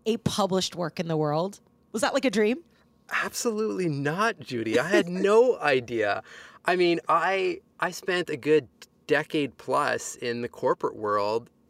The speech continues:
Speaker 1: Mm.
Speaker 2: really happy, actually, and just, you know, following that path, right? Every couple of years, job change, I can see where things were going. This whole other aspect, I guess, or, or phase or season of my life right now, which has turned into,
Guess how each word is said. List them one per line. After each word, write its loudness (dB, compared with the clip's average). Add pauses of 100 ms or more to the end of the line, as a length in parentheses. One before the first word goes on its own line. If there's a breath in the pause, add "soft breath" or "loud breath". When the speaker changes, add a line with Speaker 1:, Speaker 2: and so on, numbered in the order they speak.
(160)
Speaker 1:
Mm. -14
Speaker 2:
really -6
happy, -2
actually, -8 (140)
and -4 (580 loud breath)
just, -2 (460)
you -6
know, 0
following 2
that -2
path, -2
right? 0
Every 0
couple -4
of -4
years, 2
job 0
change, -2
I -2
can -12
see -8
where 2
things -6
were -4
going. 2
This 0
whole 2
other 0 (640 soft breath)
aspect, -2
I -4
guess, -2
or, 0
or -2
phase -2
or -4
season -6
of -4
my 0
life -4
right -2
now, -4
which 0
has -8
turned -4
into, -6